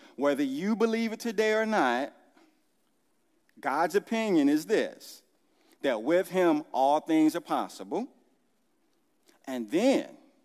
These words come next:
God's other opinion, God is so radical, that we can do all things through Christ that strengthens us, right? And then thirdly,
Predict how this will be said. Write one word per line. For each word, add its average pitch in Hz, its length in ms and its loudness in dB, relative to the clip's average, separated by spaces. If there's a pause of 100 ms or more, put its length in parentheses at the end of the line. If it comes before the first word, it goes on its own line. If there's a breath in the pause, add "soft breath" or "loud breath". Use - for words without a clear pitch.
(520)
God's 131 400 -8
other 196 400 -2 (120)
opinion, 90 540 -12 (520)
God 233 220 -16
is - 100 -14
so 110 160 -10
radical, 104 560 -12 (760 soft breath)
that - 340 -2
we 175 260 0
can 220 260 0
do 185 240 2
all 214 400 4
things 220 500 0
through 196 220 -4
Christ 214 460 -2
that 165 120 -2
strengthens 156 600 0
us, 135 560 -4 (1600)
right? 143 360 -4 (260)
And 139 160 -4
then 180 280 0
thirdly, 233 600 0